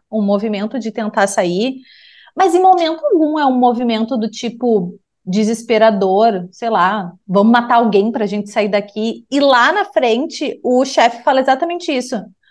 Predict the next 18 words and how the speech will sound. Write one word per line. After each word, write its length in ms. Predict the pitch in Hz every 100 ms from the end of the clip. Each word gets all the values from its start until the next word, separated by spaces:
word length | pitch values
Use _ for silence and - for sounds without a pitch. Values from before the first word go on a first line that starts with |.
| _
"Agora 480 | - 539 233 202 254
vocês 280 | 370 381 349
querem 260 | 302 254 294
sair 540 | - 254 220 247 330
aqui, 440 | 277 262 262 247 320
mas 180 | 466 403
ninguém 400 | 262 285 247 226
fez 220 | 254 - -
grandes, 320 | 480 466 -
muito 200 | 440 427
movimento 380 | 415 403 392 370
pra 100 | 381
sair 140 | 370 370
daqui, 300 | 466 554 381
né?" 240 | 226 190 - _ - - 226
Então, 140 | 214
assim, 220 | - - - -
ó, 160 | 202